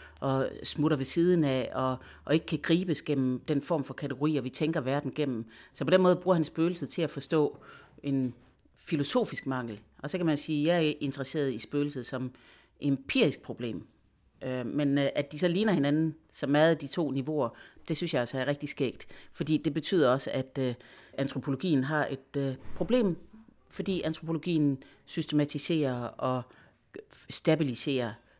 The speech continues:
Det er vi selvfølgelig nødt til at gøre. Øh, vi kan ikke fortælle om verden på en måde, der altid flyder. Så ville fortællingen være uendelig, og I, I skulle høre på alt det sludder dagen lang. Vi er nødt til at stoppe et sted og slutte historien og gøre den lækker og behagelig og afrundet. Ellers så,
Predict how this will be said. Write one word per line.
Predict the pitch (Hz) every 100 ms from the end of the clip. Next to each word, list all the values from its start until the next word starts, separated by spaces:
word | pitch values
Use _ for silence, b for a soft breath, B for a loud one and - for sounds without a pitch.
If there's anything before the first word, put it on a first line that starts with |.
| b
Det | 160 156
er |
vi | 143
selvfølgelig | 139 - 190 147
nødt | 180 262
til | 170
at | 143
gøre. | 147 156 - B B B B
Øh, | 131 131 123 143
vi |
kan | 196
ikke | 208
fortælle | 165 202 151
om | 131
verden | 151 160
på | 147
en | 135
måde, | 147 160
der |
altid | 143 147 147
flyder. | - 175 135
Så | 120 156
ville | 165 143
fortællingen | 143 180 147 127
være | 131
uendelig, | 131 185 156 139 135 135
og | 135 - B B
I, | 120 135
I | 139
skulle | - 139
høre | 147 151
på | 139
alt | 131 -
det | 139
sludder | 151 139 127
dagen | 151 135 139
lang. | 175 -
Vi |
er | 147
nødt | 175
til | -
at | 127
stoppe | - 175 190
et | 156
sted | - 165 180 -
og | 131
slutte | - 180 190 165
historien | 131 185 175 139 131 B B B
og | 135 -
gøre | 147 160
den | 139 131 - B _ _ -
lækker | 143 156 165
og | 135 123
behagelig | 143 170 170 135 135
og | 131
afrundet. | 135 139 123 117 - B B -
Ellers | 170 -
så, | 160 151 143